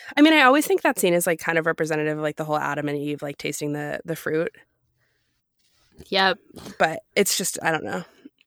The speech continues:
Speaker 1: I, <laughs> I, like, I, because we've been saying the word pear so much, I'm like, "You know what? I'm just gonna mention it." <laughs>
Speaker 2: Mel and I wrote a fan fiction about that scene once, years ago.
Speaker 1: Yeah, it was
Speaker 2: It was,
Speaker 1: really funny.
Speaker 2: I mean, it wasn't actually that funny, but we,
Speaker 1: It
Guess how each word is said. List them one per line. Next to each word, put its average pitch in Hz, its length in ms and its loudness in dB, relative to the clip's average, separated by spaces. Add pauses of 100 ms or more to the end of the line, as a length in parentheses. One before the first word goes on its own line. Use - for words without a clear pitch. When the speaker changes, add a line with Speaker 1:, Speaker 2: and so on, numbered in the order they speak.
(140)
Speaker 1:
I, 214 280 4 (1120)
<laughs> - 20 -20
I, 214 160 4
like, 247 240 6
I, 254 100 4 (160)
because 262 300 2
we've 294 100 6
been 302 120 6
saying 247 140 4
the 226 60 4
word 202 160 2
pear 165 260 0
so - 120 -4
much, 180 140 -2
I'm 208 80 0
like, 220 160 0
"You 311 60 2
know 311 140 4
what? 285 80 6 (380)
I'm 247 140 0
just 220 120 -4
gonna 185 140 0
mention 156 300 -4
it." 175 360 -4 (260)
<laughs> - 280 4
Speaker 2:
Mel 254 140 10
and 262 80 8
I - 80 8
wrote 302 160 10
a 269 80 4
fan 170 180 4
fiction 170 320 -2
about 165 200 -4
that - 200 -2
scene 165 200 -2
once, 175 460 -2 (360)
years 185 260 -2
ago. 175 300 4 (680)
Speaker 1:
Yeah, 185 220 0
it - 20 -2
was 196 160 -2
Speaker 2:
It 208 60 2
was, 233 80 6
Speaker 1:
really 220 120 6
funny. 180 380 -2
Speaker 2:
I 220 40 4
mean, 226 220 0
it 190 120 2
wasn't 185 580 2
actually 262 380 2
that 277 180 0
funny, 285 240 0
but - 240 -2
we, 190 300 -2
Speaker 1:
It 190 80 -4